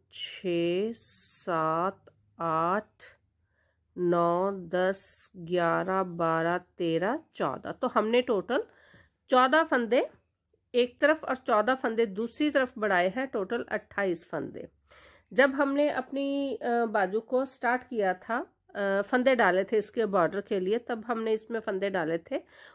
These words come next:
उनतालीस फंदे, थर्टी नाइन स्टिचेस। अट्ठाईस फंदे हमने बढ़ाए हैं, चौदह एक तरफ, चौदह एक तरफ। तो जो अब हमारे पास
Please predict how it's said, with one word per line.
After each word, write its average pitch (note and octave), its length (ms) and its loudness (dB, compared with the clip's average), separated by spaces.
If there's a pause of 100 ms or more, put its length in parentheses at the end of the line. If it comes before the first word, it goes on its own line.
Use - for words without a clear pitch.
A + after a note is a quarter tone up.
(120)
उनतालीस A#3+ 680 4
फंदे, A#3+ 360 -2
थर्टी B3 460 -6
नाइन A3 360 2
स्टिचेस। - 600 -8 (560)
अट्ठाईस C4 580 2
फंदे C4 280 0
हमने B3+ 480 0 (400)
बढ़ाए F3+ 420 4
हैं, B3+ 280 -4
चौदह F3+ 320 0
एक G3 340 -2
तरफ, B3+ 200 -6 (100)
चौदह F3 300 -2
एक F3 340 -6
तरफ। A#3 280 -4 (420)
तो A#3+ 100 4
जो A#3 120 0
अब C4 260 2
हमारे B3+ 380 2
पास B3+ 380 -6